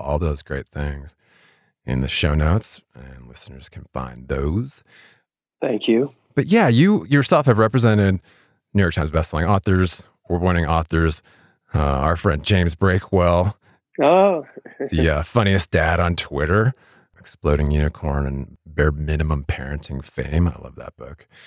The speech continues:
Speaker 1: He's a really cool guy. So I'll, I'll drop a link to that interview also. But yeah, so let's get into what it's like for you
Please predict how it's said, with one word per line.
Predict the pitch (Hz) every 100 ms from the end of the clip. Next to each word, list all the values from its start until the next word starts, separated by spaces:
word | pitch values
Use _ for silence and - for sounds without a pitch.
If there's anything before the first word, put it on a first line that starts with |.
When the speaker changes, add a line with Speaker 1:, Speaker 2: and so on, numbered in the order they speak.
| - - _ -
Speaker 1:
He's | 90 104
a | 101
really | 104 92
cool | -
guy. | 82 87 76
So | - 78
I'll, | 73 - -
I'll | 85
drop | 85 90
a | 82
link | 80 85
to | - 71
that | 82 92 -
interview | 87 73 69 67
also. | - 76 - - 85 123 _ - - _ _
But | - 139 214
yeah, | 262 226
so | - 180
let's | 170 165 -
get | - 262
into | 285 277 - 123 127 196 - _ _ _ _
what | - 73 92 202
it's | - -
like | 78 170
for | - 90
you | 78 82 85